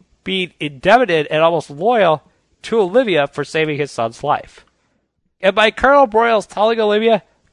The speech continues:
that she has his eternal gratitude, he means it. Because I firmly believe that he, along with Charlie, are going to play this huge part in getting Olivia back to the other side. And continuing on this wavelength,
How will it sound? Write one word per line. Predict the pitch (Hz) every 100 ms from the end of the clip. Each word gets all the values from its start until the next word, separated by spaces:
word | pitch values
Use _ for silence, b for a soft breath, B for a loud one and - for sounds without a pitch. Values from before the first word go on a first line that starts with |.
| -
that | 156
she | - 214
has | 202 202
his | 196
eternal | 180 170 190 185
gratitude, | 139 156 180 196 220 - _ _
he | _ - 214
means | 185 208 160
it. | 107 - _ _ _ -
Because | 147 -
I | 156 196
firmly | 240 - 233 233 220
believe | 170 170 190 196 _ _ _
that | - 156
he, | - 190 220
along | 165 160 170
with | 170
Charlie, | - 175 175 156 135 _ _ _
are | 147
going | 160 185
to | 165
play | - 160
this | 135 - -
huge | 202 247 233 -
part | - 165 120 - _ _ _
in | 143
getting | 139 156 147
Olivia | 123 139 143
back | 127 127 120
to | 127
the | 123
other | 113 110
side. | - 98 - _ _ _ _ _ _ _ _
And | 151
continuing | 214 - 277 277 214
on | 190
this | 175 -
wavelength, | 156 156 170